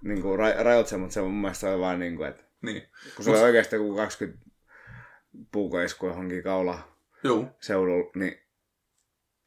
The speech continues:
Speaker 1: et se on vaan niinku tappo. Paljon mieluummin kuin murha.
Speaker 2: Niin. Mut tää, tää on niinku silmä silmästä vai miten
Speaker 1: Vähän
Speaker 2: mennään?
Speaker 1: väärin se kuolemantapaus jopa,
Speaker 2: Niin,
Speaker 1: et
Speaker 2: niin. Mut siis tää, toi on, toi on niinku mun mielestä ihan oma, oma keskustelunsa
Speaker 1: Juu, juu,
Speaker 2: sit
Speaker 1: juu,
Speaker 2: toi,
Speaker 1: juu.
Speaker 2: toi asia, et,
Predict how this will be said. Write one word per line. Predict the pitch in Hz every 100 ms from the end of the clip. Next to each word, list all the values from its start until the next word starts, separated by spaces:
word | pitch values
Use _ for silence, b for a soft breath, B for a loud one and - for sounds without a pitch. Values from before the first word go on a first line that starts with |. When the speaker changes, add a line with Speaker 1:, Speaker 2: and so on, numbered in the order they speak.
| _ _ _ -
Speaker 1:
et | -
se | 95
on |
vaan | 90
niinku | 92 -
tappo. | 120 - _ _ _ _ _ -
Paljon | 98 104
mieluummin | 101 87 73
kuin | 71 87
murha. | 85 - - -
Speaker 2:
Niin. | 156 107 - - _ -
Mut | 127
tää, | 160 160
tää | 156 151
on |
niinku | 127 117
silmä | 120 143 131 113
silmästä | 120 104 -
vai | 98 98
miten | 101
Speaker 1:
Vähän | 113 175
Speaker 2:
mennään? | 147 120
Speaker 1:
väärin | 117
se | 117
kuolemantapaus | 107 107 95 98 92 87 - 196 175 143
jopa, | 123
Speaker 2:
Niin, | 120 87
Speaker 1:
et | - -
Speaker 2:
niin. | 113 98 - B B
Mut | 123
siis | 147 131
tää, | 156 -
toi | 151 156
on, | 143
toi | 143 143
on |
niinku | 127 120
mun | 127
mielestä | 120 110
ihan | 110 113
oma, | 113 110 - -
oma | 117 110
keskustelunsa | 110 - 98 - 104
Speaker 1:
Juu, | 113
juu, | 110 104
Speaker 2:
sit | 98
Speaker 1:
juu, | 92
Speaker 2:
toi, | 98
Speaker 1:
juu. | 101
Speaker 2:
toi | - 120
asia, | 113 101 98 95
et, | 92